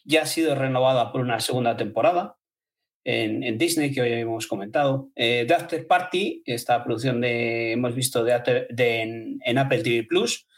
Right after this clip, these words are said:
ha sido cancelada en su segunda temporada, por lo tanto ya no habrá tercera temporada, ya lo comentamos en el otro quincenal.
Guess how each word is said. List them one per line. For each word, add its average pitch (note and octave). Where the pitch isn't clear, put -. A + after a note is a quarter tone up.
ha D3
sido C#3
cancelada A#2+
en A#2
su -
segunda A2
temporada, C3+
por -
lo G#2
tanto G#2+
ya A2+
no G#2+
habrá G#2
tercera A2+
temporada, A2+
ya A2+
lo A2
comentamos G#2+
en A#2+
el B2
otro A#2+
quincenal. A#2